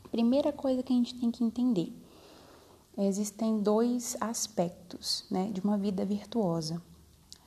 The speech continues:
A vida virtuosa, ela se dá por meio da graça de Deus e por meio da nossa ação educada pelo nosso esforço, pela aquisição de hábitos.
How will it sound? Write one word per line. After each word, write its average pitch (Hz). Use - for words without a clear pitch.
A 196
vida 214
virtuosa, 226
ela 226
se -
dá 190
por 202
meio 185
da 165
graça 170
de 185
Deus 165
e 240
por 254
meio 233
da 208
nossa 214
ação 233
educada 202
pelo 220
nosso 202
esforço, -
pela 180
aquisição 190
de 185
hábitos. 160